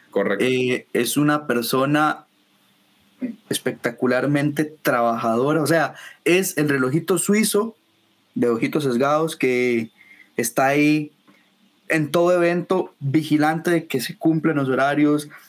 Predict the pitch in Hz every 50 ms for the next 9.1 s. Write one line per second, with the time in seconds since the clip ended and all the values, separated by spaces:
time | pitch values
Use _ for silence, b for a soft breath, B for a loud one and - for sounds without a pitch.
0 | B B _ - 139 - - - 139 139 139 139 135 131 120 - _ - 170 170
1 | 175 175 170 170 165 165 160 - 170 165 160 156 - - 123 117 127 123 - -
2 | 147 147 147 160 165 165 B B B B B - 123 127 127 127 127 127 127 120
3 | - - 131 131 139 135 127 127 123 131 143 143 175 - - 151 139 131 120 131
4 | 143 151 151 151 147 147 156 151 - 165 165 156 151 151 151 160 160 160 156 151
5 | 143 135 127 120 117 117 131 - - - 147 147 143 131 117 113 113 - 131 135
6 | 135 139 139 135 - 117 - - 156 175 196 - B B B B B B _ _
7 | - 120 127 127 117 - - 147 151 156 156 151 151 135 - - 127 123 123 120
8 | 117 113 113 B B B B B B B _ 139 139 120 - - 139 127 127 131
9 | 120 -